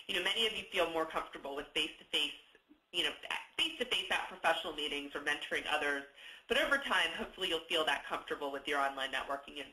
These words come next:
well, because frankly, it is the wave of the future. So now that you have an idea of how to online network, here are a few tips so that you can do it better. Um, you know, make sure that you follow the guidelines on this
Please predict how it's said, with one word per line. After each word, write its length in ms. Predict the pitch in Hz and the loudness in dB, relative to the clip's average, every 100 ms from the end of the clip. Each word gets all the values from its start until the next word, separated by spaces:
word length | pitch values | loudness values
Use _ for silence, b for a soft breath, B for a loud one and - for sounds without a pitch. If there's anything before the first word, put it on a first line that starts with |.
| 135 | -2
well, 280 | 120 - - B B - | -2 -2 -6 B B -4
because 200 | 254 247 | -2 2
frankly, 480 | 269 262 262 226 | 0 0 0 2
it 80 | - | 2
is 140 | 143 143 | 0 -2
the 60 | 156 | -6
wave 280 | - 104 - | -8 -10 -10
of 80 | - | -14
the 120 | - | -6
future. 460 | 240 240 - - - - - - _ _ _ _ _ _ _ _ _ - B B B B - | -2 -2 0 0 2 0 -6 -18 _ _ _ _ _ _ _ _ _ -20 B B B B -2
So 80 | |
now 160 | 233 269 | 0 2
that 80 | 427 | 2
you 60 | 339 | 2
have 100 | 240 | 2
an 120 | 202 | 2
idea 240 | 196 220 202 | 2 2 2
of 60 | |
how 160 | 226 208 | 4 4
to 80 | 190 | 6
online 380 | 175 170 160 | 4 4 2
network, 340 | 160 156 156 - | 2 4 2 2
here 120 | 349 | 4
are 240 | 370 302 233 | 8 8 6
a 60 | 233 | 2
few 160 | 202 - - | -4 -4 -2
tips 240 | 202 165 - | 0 0 -2
so 60 | 185 | -2
that 140 | 156 | 0
you 100 | 156 - | -2 -6
can 80 | 165 | -6
do 160 | 151 | -4
it 160 | 139 - | -4 -2
better. 320 | 135 - - - - B B B B | -2 -2 -6 -10 -18 B B B B
Um, 220 | 190 - - | 2 2 0
you 160 | 226 196 | 0 2
know, 40 | |
make 140 | 226 | 0
sure 220 | - 415 311 | 0 0 0
that 100 | 214 | 0
you 140 | 226 | 0
follow 300 | - 180 180 | 4 6 6
the 80 | 180 | 4
guidelines 480 | 170 160 156 151 151 | 4 4 6 4 2
on 120 | 156 | -2
this 120 | 143 | -2